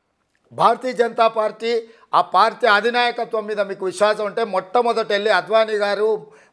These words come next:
మురళీ మనోహర్ జోషి గారు, ఉమాభారతి గారు, యశ్వంత్ సిన్హా గారి కాళ్ళకు దండం పెట్టి వాళ్ళ ఆశీర్వాదం తీసుకో. వాళ్ళు కష్టపడితే ఈ స్థాయికి పార్టీ వచ్చింది. ఈ స్థాయికి వచ్చిన పార్టీలో నరేంద్ర మోడీ గారు, అమిత్ షా గారు,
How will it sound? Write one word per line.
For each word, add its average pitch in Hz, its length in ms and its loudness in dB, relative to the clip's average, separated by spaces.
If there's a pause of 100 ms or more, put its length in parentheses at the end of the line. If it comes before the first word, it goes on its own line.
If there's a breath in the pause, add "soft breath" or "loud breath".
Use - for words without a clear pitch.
మురళీ 202 280 2
మనోహర్ 220 320 0
జోషి 196 320 -4
గారు, 190 260 2
ఉమాభారతి 202 760 0
గారు, 185 400 0
యశ్వంత్ 196 440 -4
సిన్హా 190 260 -2
గారి 185 260 -2 (320 loud breath)
కాళ్ళకు 233 380 2
దండం 208 300 -2
పెట్టి 202 220 -2
వాళ్ళ 202 220 2
ఆశీర్వాదం 208 680 0
తీసుకో. 180 460 -6 (280 loud breath)
వాళ్ళు 208 280 2
కష్టపడితే 226 640 -2
ఈ 214 200 -6
స్థాయికి 226 460 0
పార్టీ 202 380 -2
వచ్చింది. 202 500 -2 (520 soft breath)
ఈ 202 160 -4
స్థాయికి 247 400 2
వచ్చిన 233 220 -4
పార్టీలో 214 760 0 (440 loud breath)
నరేంద్ర 240 420 2
మోడీ 220 320 0
గారు, 202 260 2
అమిత్ 233 360 0
షా 226 140 2
గారు, 202 320 0